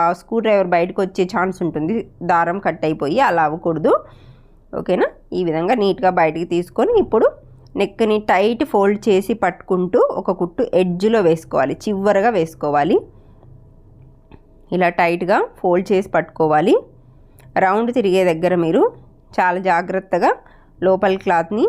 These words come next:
నీట్‌గా పట్టుకుంటూ ఈ విధంగా టైట్‌గా పట్టుకుంటూ అటు సైడ్ నుంచి కూడా రౌండ్గా లాగారంటే మీకు రౌండ్ నెక్ నీట్‌గా వస్తుంది. ఈ మూల కూడా అంతే, కొంచెం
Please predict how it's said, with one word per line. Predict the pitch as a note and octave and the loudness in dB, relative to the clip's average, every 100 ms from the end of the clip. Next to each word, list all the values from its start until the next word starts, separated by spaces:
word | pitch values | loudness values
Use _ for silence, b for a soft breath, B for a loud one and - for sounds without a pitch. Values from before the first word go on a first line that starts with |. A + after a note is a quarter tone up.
| - - - | -2 -10 -4
నీట్‌గా | F3 F#3+ F#3 | -2 0 0
పట్టుకుంటూ | E3 - - F3+ F3+ C#5 - F3 | 0 -4 -6 -2 0 0 0 -4
ఈ | D#3 | -2
విధంగా | D3 C#3 - | -2 -2 0
టైట్‌గా | F3+ E3+ F3 E3+ E3 | 0 0 0 0 2
పట్టుకుంటూ | D3 - F3 F#3+ F4+ | 0 -2 -4 0 0
అటు | C4 - | 0 0
సైడ్ | G#3+ G3+ | 0 0
నుంచి | A3+ - | -2 -2
కూడా | A3 G#3 | -2 2
రౌండ్గా | F3 F3 F#3 F#3+ G3 E3 | 2 2 0 2 2 2
లాగారంటే | D#3 D#3+ D#3 D#3 F#3 F#4+ | 0 0 0 -2 0 0
మీకు | D4+ E3+ | 0 0
రౌండ్ | D#3 D#3+ F3+ | 0 2 -2
నెక్ | - F3 | -2 0
నీట్‌గా | F3 F3+ F#3+ E3 | 2 2 2 2
వస్తుంది. | E3+ D#3+ E3+ A#4+ - b b b b - | -2 -2 2 0 0 b b b b -2
ఈ | F#3 | 0
మూల | F3 E3+ F3 F#3 | 2 2 2 2
కూడా | G3 D#3+ | 0 0
అంతే, | D#3+ - A4 G#3+ | -2 0 0 0
కొంచెం | A3 B3+ | -2 -2